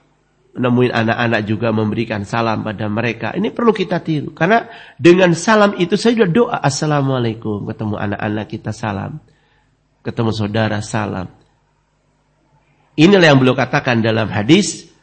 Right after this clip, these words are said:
"La tadkhulul jannah hatta tu'minu." Kalian tidak akan masuk surga Allah sampai kalian beriman. "Wa la tu'minu hatta tahabu."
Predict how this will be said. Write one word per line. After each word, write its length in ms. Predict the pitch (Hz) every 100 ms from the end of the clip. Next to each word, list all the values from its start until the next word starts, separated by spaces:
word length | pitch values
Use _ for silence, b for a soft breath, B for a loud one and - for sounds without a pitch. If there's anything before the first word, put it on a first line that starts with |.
| _ _ _
"La 240 | - 156 180
tadkhulul 640 | 147 120 117 135 120 113
jannah 320 | 175 165 156
hatta 360 | 135 151 - 113
tu'minu." 520 | - 110 104 95 98 -
Kalian 480 | 165 170 208 247 240
tidak 320 | 160 143 135
akan 160 | 127 117
masuk 320 | 131 123 113
surga 640 | - 123 101 - 117 113
Allah 400 | 110 104 160 190 B B -
sampai 800 | - 226 214 180 - 135 - 147
kalian 320 | 127 123 104
beriman. 480 | 104 101 90 82 - _ _ _ _
"Wa 80 | 123
la 160 | 175 185
tu'minu 400 | 196 185 180 202
hatta 360 | 175 190 143 131
tahabu." 560 | 110 113 101 82 -